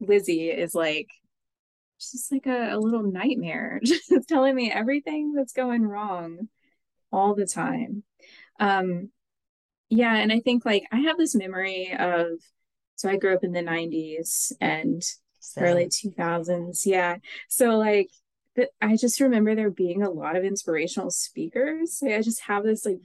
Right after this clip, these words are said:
Speaker 1: vague memory of there being, like, the Tony Robbins of the
Speaker 2: The
Speaker 1: world.
Speaker 2: motivational speakers.
Speaker 1: Motivational speakers. And, like, a lot of it came from a, a place of telling you what you're doing wrong <laughs> or, like, how
Speaker 2: Yeah.
Speaker 1: you're thinking wrong. And,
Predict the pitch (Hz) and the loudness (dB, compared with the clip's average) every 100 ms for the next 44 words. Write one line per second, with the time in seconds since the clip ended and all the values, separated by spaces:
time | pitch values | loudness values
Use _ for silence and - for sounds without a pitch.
0 | 170 170 170 180 175 165 170 175 175 180 | -4 0 0 -2 -4 -6 -2 0 0 0
1 | 170 170 - _ _ - 208 220 220 214 | -4 -10 -18 _ _ -2 2 4 6 6
2 | 208 175 170 170 170 165 160 165 151 151 | 6 4 2 0 -2 -2 -2 -2 0 2
3 | 151 269 185 131 - - - - - - | 6 6 6 2 -2 -4 -4 -4 -8 -12
4 | - - - - - 202 226 269 311 262 | -14 -14 -14 -8 -2 2 6 6 4 2
5 | 233 220 226 214 - 196 170 170 175 196 | 2 0 -2 -4 -8 -8 -4 -4 -2 -2
6 | 196 190 - - _ _ - 226 226 214 | -2 -2 -2 -6 _ _ -2 2 2 4
7 | 233 233 - - 208 196 214 202 185 175 | 4 2 -2 -2 -2 0 -2 -2 -2 -2
8 | - 180 - 180 180 202 170 165 _ _ | -2 -4 0 0 0 -2 -2 -4 _ _
9 | _ _ _ _ - - 190 180 170 170 | _ _ _ _ -10 -2 0 0 0 0
10 | 175 180 180 170 156 156 277 - - 349 | 0 0 -2 -4 -2 0 0 -2 0 2
11 | 294 302 240 208 - 185 175 139 208 170 | 4 4 2 0 -2 0 0 0 -4 -8
12 | 185 233 233 240 247 254 269 - - _ | -6 -4 -2 -2 -2 0 -2 -6 -20 _
13 | - 214 202 | -4 0 0